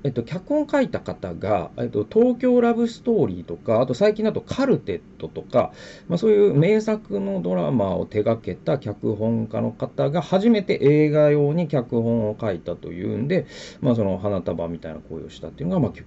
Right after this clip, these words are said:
去年、まあ、すごく、見られた映画。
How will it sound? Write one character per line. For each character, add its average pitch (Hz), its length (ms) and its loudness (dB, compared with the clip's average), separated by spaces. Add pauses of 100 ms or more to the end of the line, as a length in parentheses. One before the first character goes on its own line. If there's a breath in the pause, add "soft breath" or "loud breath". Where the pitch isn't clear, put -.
去 101 120 -2
年、 98 520 -2
ま 87 160 -4
あ、 - 40 -10
す - 260 -12
ご 107 140 -2
く、 85 380 -10 (1080 loud breath)
見 101 140 -2
ら 92 140 0
れ 73 100 -10
た - 200 -16 (120)
映 82 220 -12
画。 - 80 -16